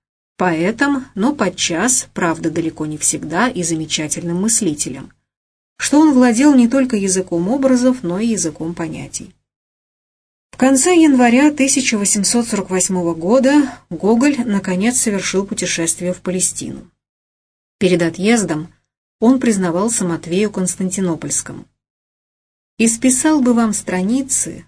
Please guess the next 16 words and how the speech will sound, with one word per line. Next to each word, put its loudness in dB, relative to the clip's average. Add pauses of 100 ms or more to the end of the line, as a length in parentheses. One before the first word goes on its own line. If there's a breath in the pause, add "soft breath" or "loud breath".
(140)
во -2
свидетельство -4
моего -2
малодушия, -4
суеверия, 0
боязни. -6 (560)
Мне 4
кажется 2
даже, -2 (1040)
что 0
во 0
мне -2
и -2
веры 0
нет -2
вовсе. -4